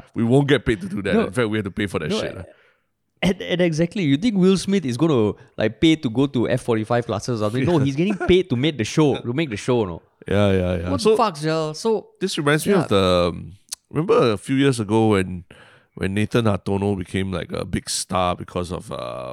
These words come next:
Speaker 1: what's that sh-, what's that show? Sing China and all
Speaker 2: Sing
Speaker 1: that.
Speaker 2: China, yeah, Sing
Speaker 1: And
Speaker 2: China.
Speaker 1: then, and then, um,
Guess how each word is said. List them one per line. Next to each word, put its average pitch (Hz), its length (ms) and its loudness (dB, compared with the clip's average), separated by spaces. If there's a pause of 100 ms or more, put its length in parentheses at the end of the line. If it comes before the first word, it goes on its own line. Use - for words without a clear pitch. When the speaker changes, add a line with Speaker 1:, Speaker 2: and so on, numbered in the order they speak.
Speaker 1:
what's 98 160 -10
that - 140 -12
sh-, - 100 -12 (120)
what's 104 120 -8
that 85 160 -10
show? 87 220 -6
Sing 107 260 -6
China 98 400 -2
and 92 80 -4
all - 60 -4
Speaker 2:
Sing 120 100 0
Speaker 1:
that. 120 80 2
Speaker 2:
China, 104 480 -2
yeah, 101 160 -2
Sing 104 160 -6
Speaker 1:
And 107 100 -2
Speaker 2:
China. 143 200 2
Speaker 1:
then, 120 60 -2
and 117 100 -2 (400)
then, 85 80 -10
um, 95 580 -2